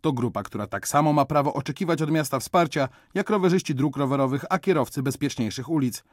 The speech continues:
Argument, że w mieście jest o wiele więcej ważniejszych inwestycji, jest zwyczajnie demagogiczny, bo są również ważniejsze potrzeby niż na przykład tunel dla samochodów przez samo centrum.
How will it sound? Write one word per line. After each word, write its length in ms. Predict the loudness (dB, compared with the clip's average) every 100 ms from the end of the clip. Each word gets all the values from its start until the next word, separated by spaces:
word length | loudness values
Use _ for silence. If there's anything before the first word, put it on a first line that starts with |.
| _
Argument, 500 | -2 0 4 4 4
że 100 | 2
w 60 | 0
mieście 280 | 0 0 -2
jest 160 | -2
o 60 | -2
wiele 220 | -2 0
więcej 320 | 0 2 2
ważniejszych 480 | 0 0 0 -2 -4
inwestycji, 580 | -2 -2 -2 -4 -2 -4 -6 -2
jest 240 | 0 0
zwyczajnie 500 | -2 0 4 4 4
demagogiczny, 720 | 4 4 2 0 -2 0 0 -2 _ _ _ -4
bo 140 | -2
są 180 | 0 0
również 280 | 0 0 0
ważniejsze 460 | 0 2 2 0
potrzeby 360 | -2 -2 0 2
niż 160 | 2
na 100 | 2
przykład 360 | 0 0 -2 -4
tunel 360 | 0 2 4 4
dla 140 | 0
samochodów 520 | 0 0 0 -2 -4
przez 280 | -4 -6 -4
samo 220 | -4 -2
centrum. 440 | 0 0 2 -2